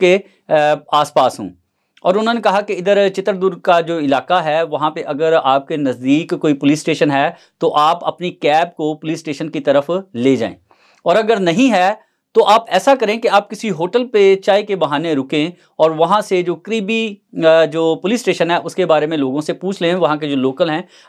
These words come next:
आप उनसे पूछें। तो डिसूज़ा ने वैसे ही किया और नाज़रीन, डिसूज़ा एक होटल के पास जाता है, वहाँ पे जाके वो रुकता है और चाय के बहाने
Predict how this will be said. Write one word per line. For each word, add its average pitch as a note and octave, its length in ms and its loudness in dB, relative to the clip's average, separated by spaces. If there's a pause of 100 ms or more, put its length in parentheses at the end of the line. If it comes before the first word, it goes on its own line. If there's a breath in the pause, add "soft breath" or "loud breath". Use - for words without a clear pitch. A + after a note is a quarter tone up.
आप E3+ 120 -2
उनसे B3+ 200 0
पूछें। D3+ 320 -8 (840)
तो G3+ 460 2 (140)
डिसूज़ा A3 400 0
ने B3+ 100 0
वैसे G3 240 0
ही D#3 120 -2
किया G2 340 -16 (1160)
और E3 140 0
नाज़रीन, G#3 440 -2 (120)
डिसूज़ा E3 720 2
एक D#3+ 160 -6
होटल C#3 300 -2
के E3+ 100 -4
पास C3+ 300 0
जाता D3 280 0
है, D3 260 0
वहाँ B2+ 240 -2
पे C3+ 120 -4
जाके B2+ 280 0
वो A#2 120 -4
रुकता B2 340 0
है D3 260 0 (400 soft breath)
और C#3 300 4
चाय C#3+ 240 2
के D3 120 -6
बहाने C#3 560 0